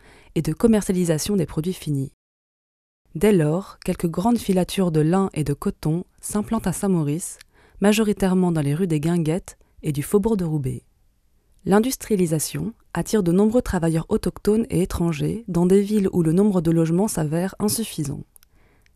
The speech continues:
Cette situation engendre la multiplication de logements insalubres. Promiscuité, entassement et absence d'hygiène caractérisent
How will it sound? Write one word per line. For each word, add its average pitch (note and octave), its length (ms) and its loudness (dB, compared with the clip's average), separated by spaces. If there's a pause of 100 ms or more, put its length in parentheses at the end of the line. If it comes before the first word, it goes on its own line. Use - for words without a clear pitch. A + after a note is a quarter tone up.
Cette - 200 -2
situation G3+ 760 0 (100)
engendre G3 420 0
la E3 120 2
multiplication G3+ 720 -2
de F#3+ 60 2
logements E3+ 360 -2
insalubres. D3 600 -4 (640)
Promiscuité, G3 800 0 (240)
entassement F#3 720 -2 (360)
et F3 140 0
absence C4 420 0
d'hygiène F3 520 -2 (340)
caractérisent G#3 720 0